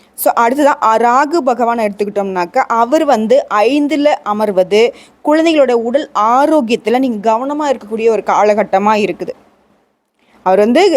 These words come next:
ராகு பகவானை பொறுத்த வரைக்கும் இந்த விஷயத்த வந்துட்டு சுட்டி காட்டுறாரு. இதைத் தொடர்ந்து கேது பகவான் உங்க ராசியில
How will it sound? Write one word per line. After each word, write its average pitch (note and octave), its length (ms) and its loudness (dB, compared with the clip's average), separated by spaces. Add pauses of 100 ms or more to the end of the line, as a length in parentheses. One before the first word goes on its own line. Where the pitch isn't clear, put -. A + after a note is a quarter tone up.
ராகு - 40 0
பகவானை A#3+ 540 0
பொறுத்த A3+ 260 -2
வரைக்கும் D#4+ 600 -8 (260)
இந்த C4+ 320 2
விஷயத்த D4 260 -2
வந்துட்டு C4+ 360 -2
சுட்டி B3 320 -6
காட்டுறாரு. G3+ 480 0 (500)
இதைத் C#4+ 280 0
தொடர்ந்து B3 680 0 (540)
கேது E4+ 340 2
பகவான் A3 380 0
உங்க G#3+ 140 -2
ராசியில G#3+ 540 -2